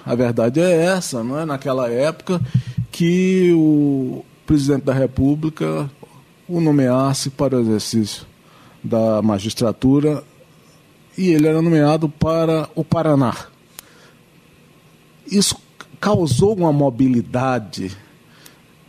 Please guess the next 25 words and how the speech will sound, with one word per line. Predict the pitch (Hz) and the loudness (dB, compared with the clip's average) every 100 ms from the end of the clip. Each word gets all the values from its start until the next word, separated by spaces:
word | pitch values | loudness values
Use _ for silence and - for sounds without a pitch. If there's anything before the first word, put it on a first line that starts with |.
| - | -12
eh, | - 120 123 127 - | -4 -2 0 -2 -2
até | 147 - 160 | -4 -2 -2
de | 160 | 0
famílias | 143 180 180 143 190 208 135 104 101 - - | 0 2 2 4 4 4 4 0 -4 -12 -6
dentro | 127 120 135 127 | -2 0 0 -2
do | 120 | -2
Brasil. | 117 117 107 90 90 - - _ - - - _ - | -2 -2 -2 -4 -8 -10 -18 _ -20 -20 -20 _ -4
Por | 120 113 | -2 -2
quê? | - 120 120 117 - _ | -2 0 0 -2 -12 _
Porque | 117 110 117 | -4 -2 -2
as | 104 | 2
nomeações | 123 131 143 156 - 120 123 143 | 2 4 2 0 -2 -4 -2 -4
eram | 143 151 | -4 -6
feitas, | 143 127 120 139 180 175 - 143 139 | -4 0 0 0 -2 -4 -6 -10 -12
não | 139 165 160 175 220 | -6 0 4 4 4
sempre, | 208 - 156 151 165 160 | 0 0 2 2 2 0
nem | 165 196 | 2 2
sempre, | - 147 143 151 196 | 0 0 0 -2 -4
n-, | 185 170 185 208 220 220 175 | -4 -8 -8 -4 -4 -4 -6
nos | 180 196 214 190 | -6 0 2 4
estados, | 165 - 143 139 143 156 127 | 0 0 0 0 0 -2 -6
naquela | 113 131 120 | -4 0 0
época | 113 113 | 0 -2
as | - | -2
províncias, | - 151 139 131 165 170 170 - | 0 0 2 2 2 -2 -6 -10